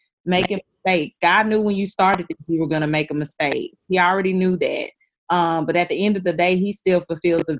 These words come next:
vision. Hi-, the end goal is still his to decide, even if we, you know, take a du-,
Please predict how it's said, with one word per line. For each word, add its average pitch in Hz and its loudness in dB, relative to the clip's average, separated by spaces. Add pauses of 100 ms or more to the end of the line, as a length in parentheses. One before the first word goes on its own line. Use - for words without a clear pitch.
vision. 156 0
Hi-, 165 -4
the 170 0
end 185 0
goal 165 0
is 151 -6
still 165 -2
his 170 2
to 165 -6
decide, 151 2
even 156 -6
if 156 -4
we, 160 0 (300)
you 208 4
know, 165 2
take 180 -2
a 190 -4
du-, 175 4